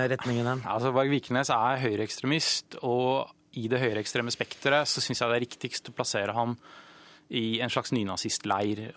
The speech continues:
Speaker 2: og det mener jeg også på bakgrunn av hvilke lenker han selv velger å bruke på sine egne politiske sider, med ting han interesserer seg til.
Speaker 1: Eh, i tillegg til drapet så er han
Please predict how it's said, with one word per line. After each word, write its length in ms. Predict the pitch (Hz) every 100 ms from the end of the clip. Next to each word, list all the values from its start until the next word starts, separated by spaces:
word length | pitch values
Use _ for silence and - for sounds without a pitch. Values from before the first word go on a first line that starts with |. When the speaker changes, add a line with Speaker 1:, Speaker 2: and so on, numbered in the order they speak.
| 117
Speaker 2:
og 60 |
det 140 | 113 113
mener 240 | 113 101 101
jeg 100 | 101
også 180 | - 113
på 100 | 107
bakgrunn 400 | 110 107 113 104 104
av 100 | 104
hvilke 800 | 101 95 - - 104 107 107 -
lenker 800 | 117 113 98 87 _ - 107 104
han 140 | 110
selv 320 | 104 - 101 104
velger 400 | 107 98 98 104
å 80 | 107
bruke 480 | 110 101 - - 107
på 140 | - 107
sine 220 | 113 107
egne 160 | 101 101
politiske 320 | 120 104 -
sider, 460 | 143 120 180 175 135
med 120 | 127 -
ting 100 | 110
han 140 | 101
interesserer 380 | 104 - - 107
seg 140 | 117 -
til. 160 | 104 - _ - - - - - -
Speaker 1:
Eh, 140 | 208
i 80 | -
tillegg 320 | - 226 175
til 140 | 151 196
drapet 260 | 160 -
så 80 | 165
er 80 |
han 80 | 190